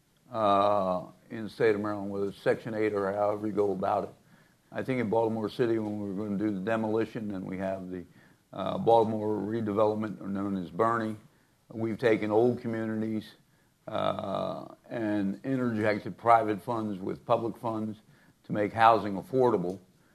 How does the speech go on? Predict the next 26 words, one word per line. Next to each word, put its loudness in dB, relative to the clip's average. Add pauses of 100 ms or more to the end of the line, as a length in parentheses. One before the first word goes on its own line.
(220)
uh, -2
to -14
people -4
to -10
come -4
back 0
and -8
renovate -2 (640)
and -8
revitalize, 6
uh, -6 (420)
communities -2
that -6
were -4
in -2
disrepair. -4 (460)
You -6
have -4
Remington 0
in 0
Baltimore 4
City, -4 (500)
uh, -4
you -4
have, -6
uh, -6